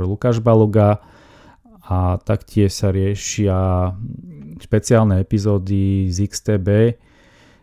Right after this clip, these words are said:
kde sa takým Luka-, s Lukášom Lipovským spoločne pozrieme na komodity v roku dvetisícdvadsaťtri.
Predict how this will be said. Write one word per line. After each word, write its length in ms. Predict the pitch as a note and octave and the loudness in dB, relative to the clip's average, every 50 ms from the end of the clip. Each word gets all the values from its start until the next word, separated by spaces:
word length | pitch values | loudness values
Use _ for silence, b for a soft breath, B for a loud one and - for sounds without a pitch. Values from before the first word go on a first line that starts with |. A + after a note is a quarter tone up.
| b b - | b b -12
kde 140 | - F#2+ F#2 | -8 -8 -6
sa 160 | - - G#2 | -4 -4 -4
takým 400 | - - A2 A#2 - B2+ A#2 G2+ | -2 -2 -2 0 2 2 2 4
Luka-, 320 | G2+ G#2 A2+ - - B2 A2+ | 4 2 0 -2 -2 -4 -4
s 80 | G2+ | -2
Lukášom 800 | G2+ G2+ G#2 G2+ G#2 G#2+ - A#2 A2+ - - - A#2+ A2 G#2+ G#2 F#2+ B B B B B B | -2 0 0 0 0 2 4 4 4 4 6 6 6 6 6 2 0 B B B B B B
Lipovským 640 | B G#2+ A2+ - B2 A#2 A#2 - - - A2+ G2+ F2 | B 0 2 4 4 4 4 2 0 0 0 0 -2
spoločne 480 | - - - G2 G2+ - - - F#2 | -4 -4 -2 -2 -2 -2 -2 -4 -6
pozrieme 480 | - - G#2+ F#2+ G#2+ G#2 A2 G#2 G2 F#2 | -6 -4 -4 -2 0 0 0 0 0 -2
na 160 | F#2 F2+ E2+ | -4 -6 -6
komodity 560 | - - A#2 G#2 A2 A2 A2 A2 F#2+ - G#2+ | -6 -6 -4 -2 -2 0 -2 -2 -4 -4 -6
v 80 | F#2+ F#2+ | -4 -2
roku 240 | G#2 A2 - A2+ F#2+ | -2 -4 -4 -4 -4
dvetisícdvadsaťtri. 1200 | F#2 F#2+ G2 G#2 - G#2 - - G2+ F2+ F#2+ F#2+ F#2+ F#2+ - - G2 - - G#2 G2+ G2+ G#2 | -2 -2 -4 -4 -4 -8 -8 -8 -8 -8 -6 -6 -6 -6 -6 -6 -8 -6 -4 -2 -2 -2 -2